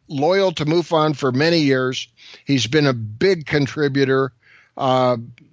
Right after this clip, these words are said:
he was basically part of the inner circle in mufon when being in the inner circle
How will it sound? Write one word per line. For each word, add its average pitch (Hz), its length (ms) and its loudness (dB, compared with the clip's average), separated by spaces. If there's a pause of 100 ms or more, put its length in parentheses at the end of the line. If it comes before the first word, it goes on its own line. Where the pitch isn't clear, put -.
(540)
he 180 180 0
was 233 240 -2
basically 170 560 0
part 185 380 -2
of 135 420 -2 (500)
the 147 280 0
inner 180 280 2
circle 175 500 0
in 139 140 2
mufon 143 640 0
when 139 220 2
being 160 340 0
in 147 120 2
the 143 120 2
inner 160 220 0
circle 151 560 -2